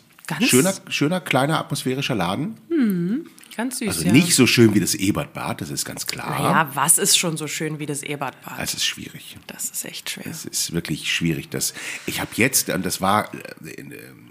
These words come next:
Speaker 2: in dem Zusammenhang in, äh, beim Einlass für, äh, die Schlachtplatte, du warst ja bei der Schlachtplatte dabei,
Speaker 1: Mhm.
Speaker 2: wurde ich mehrere Male von Menschen, die vorher noch nie im Ebertbad waren,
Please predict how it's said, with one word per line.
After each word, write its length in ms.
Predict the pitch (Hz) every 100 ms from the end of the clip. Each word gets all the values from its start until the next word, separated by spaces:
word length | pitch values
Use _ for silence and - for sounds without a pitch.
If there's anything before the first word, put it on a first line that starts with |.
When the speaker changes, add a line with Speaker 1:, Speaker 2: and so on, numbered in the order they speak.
| - _ _ _
Speaker 2:
in 120 | - 85
dem 120 | 90
Zusammenhang 680 | 92 92 95 98 101 92
in, 240 | - 76 82
äh, 160 | 58 76
beim 200 | 92 -
Einlass 400 | 98 110 110 -
für, 440 | - 95 87 82
äh, 420 | - 78 71 69
die 80 | 69
Schlachtplatte, 480 | - 104 - 151 156
du 100 | 113
warst 160 | 92 -
ja 60 |
bei 60 | 80
der 80 | 80
Schlachtplatte 440 | - - - 113
dabei, 320 | 101 120 139 190
Speaker 1:
Mhm. 500 | 185 160 143 147 233 -
Speaker 2:
wurde 220 | 95 117
ich 160 | - -
mehrere 560 | 113 131 226 220 156
Male 600 | 139 117 123 110 95 165 156
von 200 | 123 117
Menschen, 360 | 110 160 -
die 100 | 139
vorher 260 | 127 151 143
noch 100 | 131
nie 140 | 135
im 100 | 170
Ebertbad 560 | 143 160 123 - 160 -
waren, 400 | - 80 123 139